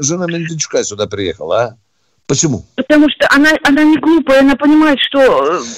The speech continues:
Speaker 1: Так она
Speaker 2: здесь
Speaker 1: и потому
Speaker 2: Россия его не
Speaker 1: приехала,
Speaker 2: будет
Speaker 1: что она не
Speaker 2: вытаскивать.
Speaker 1: глупая.
Speaker 2: Да.
Speaker 1: Она спасать мужика приехала своего.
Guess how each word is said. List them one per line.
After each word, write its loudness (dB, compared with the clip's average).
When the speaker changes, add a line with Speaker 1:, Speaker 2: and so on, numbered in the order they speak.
Speaker 1:
Так 0
она 0
Speaker 2:
здесь 4
Speaker 1:
и -2
потому 2
Speaker 2:
Россия 4
его 4
не 2
Speaker 1:
приехала, 2
Speaker 2:
будет 0
Speaker 1:
что 2
она 0
не 2
Speaker 2:
вытаскивать. -2
Speaker 1:
глупая. -6
Speaker 2:
Да. 4
Speaker 1:
Она -2
спасать -2
мужика -2
приехала -2
своего. -4